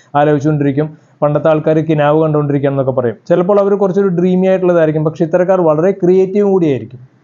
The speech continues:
മൂന്നാമത്തത് മിക്സഡ് ആണ്. അവർക്ക് ഇൻഅറ്റന്റീവും ഉണ്ട്, ഹൈപ്പർ ആക്ടിവിറ്റി ഉണ്ട്. അപ്പൊ ഈ കുട്ടിക്ക് മിക്കവാറും ഇൻഅറ്റന്റീവ് ആയിട്ടുള്ളൊരു എ ഡി എച്ച് ഡി ആണെന്ന് എനിക്കൊരു സംശയം ഉണ്ടായിരുന്നു. ഞാൻ പറഞ്ഞു, "നിങ്ങളൊരു അസസ്മെന്റ് സെന്ററിൽ കൊണ്ടുപോവുക, കാണിക്കുക, അവിടെ തെറാപ്പിസ്റ്റുകൾ ഉണ്ടാവും, സ്പെഷ്യൽ എഡ്യൂക്കേറ്റേഴ്സ് ഉണ്ടാവും."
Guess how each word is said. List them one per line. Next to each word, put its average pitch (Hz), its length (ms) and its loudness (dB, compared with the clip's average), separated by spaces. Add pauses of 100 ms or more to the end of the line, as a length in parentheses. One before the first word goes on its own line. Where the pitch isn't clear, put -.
(360)
മൂന്നാമത്തത് 220 600 2
മിക്സഡ് 202 400 -2
ആണ്. 139 220 -2 (100)
അവർക്ക് 156 220 0
ഇൻഅറ്റന്റീവും 180 600 0
ഉണ്ട്, 196 140 0
ഹൈപ്പർ 170 280 0
ആക്ടിവിറ്റി 147 420 -2
ഉണ്ട്. 110 180 -6 (500)
അപ്പൊ 151 140 2
ഈ 233 80 2
കുട്ടിക്ക് 208 400 0
മിക്കവാറും 170 600 0
ഇൻഅറ്റന്റീവ് 147 500 0
ആയിട്ടുള്ളൊരു 135 480 -2
എ 139 80 2
ഡി 139 80 0
എച്ച് 135 220 -2
ഡി 139 40 0
ആണെന്ന് 135 160 -2
എനിക്കൊരു 131 220 -2
സംശയം 131 340 -2
ഉണ്ടായിരുന്നു. 131 480 0 (600)
ഞാൻ 160 160 2
പറഞ്ഞു, 165 300 0
"നിങ്ങളൊരു 160 580 0 (320)
അസസ്മെന്റ് 180 440 0
സെന്ററിൽ 156 340 2
കൊണ്ടുപോവുക, 143 540 2
കാണിക്കുക, 139 500 0
അവിടെ 165 240 2
തെറാപ്പിസ്റ്റുകൾ 143 600 -2
ഉണ്ടാവും, 113 260 -4 (500)
സ്പെഷ്യൽ 160 300 -2
എഡ്യൂക്കേറ്റേഴ്സ് 151 500 0
ഉണ്ടാവും." 113 240 -2